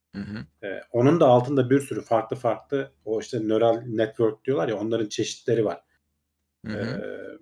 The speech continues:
Speaker 2: hangisini kullanacağını da yapmak istediğin şeye göre değişiyor. E, işe göre değişiyor. E, bir tanesinde çok uzmansan belki bir başkasında yeni başlıyor seviyede olabilirsin.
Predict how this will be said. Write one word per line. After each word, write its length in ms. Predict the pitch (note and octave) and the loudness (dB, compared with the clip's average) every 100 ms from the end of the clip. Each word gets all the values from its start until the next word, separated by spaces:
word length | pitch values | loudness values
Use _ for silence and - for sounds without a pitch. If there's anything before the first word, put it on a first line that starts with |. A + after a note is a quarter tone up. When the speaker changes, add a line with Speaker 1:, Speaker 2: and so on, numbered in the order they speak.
| _ _ _ | _ _ _
Speaker 2:
hangisini 640 | - B2 C3 A#2 A2+ A2 | 0 4 6 6 2 -2
kullanacağını 640 | A2+ A2 A2 G#2+ A2 A2 | 0 2 2 4 2 4
da 280 | A2 G#2+ - _ C3 _ _ - | 2 2 -2 _ -20 _ _ -4
yapmak 380 | A2 - C3 B2 | -2 2 0 -2
istediğin 440 | - A#2 A2+ A#2+ | -8 -6 -4 -6
şeye 280 | - A#2 A2+ | -4 -2 0
göre 280 | A2+ A2+ A2 | 0 0 0
değişiyor. 520 | G#2+ G#2 - F#2+ F#2 _ _ _ _ - | 0 0 -4 -4 -6 _ _ _ _ -10
E, 360 | G2 F#2 F#2+ F#2+ F#2+ G2 | -6 -6 -6 -8 -10 -8
işe 220 | - - G#2+ | -6 0 2
göre 280 | G#2+ G#2+ | 4 4
değişiyor. 560 | A2 G#2 F#2+ A2 G#2+ F#3 _ _ _ _ _ _ - | 2 -2 -4 -4 -4 -6 _ _ _ _ _ _ -8
E, 160 | G#2 G#2 - _ - | -6 -6 -8 _ -10
bir 380 | B2+ B2+ D3 D#3+ | -8 -8 -8 2
tanesinde 500 | D#3+ C3+ B2+ C3+ B2+ | 4 4 4 2 4
çok 240 | D3 C#3+ | 4 4
uzmansan 480 | B2+ A2 G2 - C3+ | 4 2 -2 -2 2
belki 280 | B2 - B2 | 2 0 -6
bir 200 | C3 A#2+ | -6 0
başkasında 720 | A#2 - B2+ C#3+ C3+ C3 F3 | -2 0 -6 -4 -4 0 2
yeni 320 | D3 C3 D3+ | 4 6 6
başlıyor 400 | C#3 B2 - C3 | 6 2 2 -2
seviyede 400 | B2+ B2 B2 B2 | 0 0 2 2
olabilirsin. 680 | C3 A#2+ A#2+ C3 B2 - F3 | 2 0 -2 -4 -6 -8 -16